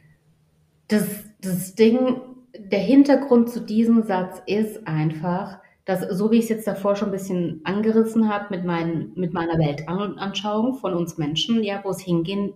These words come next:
soll oder noch weitergehen darf, ja, ähm, ist, es ist total egal, was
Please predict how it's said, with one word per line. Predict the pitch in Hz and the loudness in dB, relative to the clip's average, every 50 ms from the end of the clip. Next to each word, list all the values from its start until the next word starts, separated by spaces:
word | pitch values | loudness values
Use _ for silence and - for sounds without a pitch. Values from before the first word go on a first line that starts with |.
| - _ | -12 _
soll | - - 185 190 208 233 | -4 -2 0 2 4 2
oder | - 165 156 160 160 | 2 2 0 0 0
noch | 175 175 175 180 196 196 - - | 4 4 4 4 4 0 -4 -4
weitergehen | - 175 185 - 208 202 - 208 208 214 214 | -4 -4 -4 -2 -2 -4 -4 -2 -2 -2 0
darf, | 214 214 220 240 247 247 - - - | 0 2 2 0 0 -2 -4 -10 -10
ja, | - 196 196 208 233 247 - - - - - - - - - - - - | -6 -4 -2 -2 -4 -4 -6 -14 -20 -20 -20 -20 -20 -20 -20 -16 -6 0
ähm, | 226 214 220 214 214 214 208 214 214 214 - _ _ _ _ _ _ _ - _ _ - | 4 6 6 8 6 6 4 2 -2 -4 -6 _ _ _ _ _ _ _ -20 _ _ 0
ist, | 202 214 214 214 214 214 214 - - - _ _ _ _ _ _ _ _ _ _ _ _ _ _ _ _ _ _ _ _ _ _ _ _ _ _ _ _ _ _ _ _ _ _ | 2 2 2 2 0 -6 -12 -16 -20 -20 _ _ _ _ _ _ _ _ _ _ _ _ _ _ _ _ _ _ _ _ _ _ _ _ _ _ _ _ _ _ _ _ _ _
es | - 208 208 - | -2 -2 0 2
ist | - 208 240 226 - - - | 4 6 6 6 4 0 -6
total | 214 190 175 - - 185 175 170 170 165 147 | -4 -4 -4 -4 -4 -4 -2 -2 -2 -2 -2
egal, | 156 156 - 160 160 160 160 165 | -4 -4 -4 -4 -2 -2 -2 -2
was | 165 165 160 - | -4 -6 -8 -8